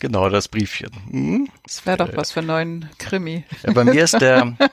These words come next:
Speaker 1: der, der, der, der fünfte ist das jetzt ja, die kritische Nacht, und ich bin jetzt am sechsten. Und wenn es einen siebten auch noch geben sollte,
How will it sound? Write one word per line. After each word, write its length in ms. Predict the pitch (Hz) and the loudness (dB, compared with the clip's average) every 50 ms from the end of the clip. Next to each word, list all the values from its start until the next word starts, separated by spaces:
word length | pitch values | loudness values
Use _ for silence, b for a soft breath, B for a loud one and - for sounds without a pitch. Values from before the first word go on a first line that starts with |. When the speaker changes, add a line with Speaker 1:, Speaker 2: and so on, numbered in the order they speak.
| _ _ - | _ _ 0
Speaker 1:
der, 120 | 117 113 107 | 0 2 2
der, 340 | 110 107 104 104 107 110 | 4 2 4 2 2 0
der, 240 | 110 - 104 104 - - | -4 -4 -4 -6 -4 -4
der 160 | - 110 107 | -6 -6 -6
fünfte 540 | - _ _ - - 135 185 - - - 196 | -8 _ _ -4 -2 -2 -2 -2 -2 -2 -2
ist 180 | 196 180 - - | -2 -2 -2 -4
das 160 | 160 - - | -4 -2 -2
jetzt 200 | 147 156 - - | -2 -2 -2 -4
ja, 60 | 151 | -4
die 100 | 139 123 | -4 -6
kritische 500 | - - - 135 127 - 131 - 120 107 | -8 -6 -6 -6 -6 -6 -8 -6 -4 0
Nacht, 260 | 107 127 196 - - 120 | 0 0 0 -2 -4 -6
und 120 | 113 107 | -6 -6
ich 120 | 113 - | -6 -4
bin 160 | - 120 113 113 | -4 -4 -2 -2
jetzt 220 | 117 107 95 - | -2 -4 -4 -6
am 100 | - 92 | -4 0
sechsten. 600 | - 104 101 - - - - - - 175 240 277 - _ B B B B B B B B B B - | 0 2 2 0 0 -2 -2 -2 0 -2 -4 -4 -6 _ B B B B B B B B B B -4
Und 100 | 104 104 | 0 2
wenn 120 | 110 120 | 2 2
es 120 | 123 120 - | 2 0 0
einen 180 | - 110 107 | 0 0 0
siebten 360 | 95 98 117 185 208 - 113 | 0 0 0 0 0 0 0
auch 120 | 110 117 160 | 0 2 2
noch 160 | 180 123 - | 0 -2 -4
geben 280 | - 95 101 104 110 98 | -4 -4 -2 -2 -2 0
sollte, 420 | 92 98 101 123 143 - 151 | 0 0 0 0 -2 -4 -6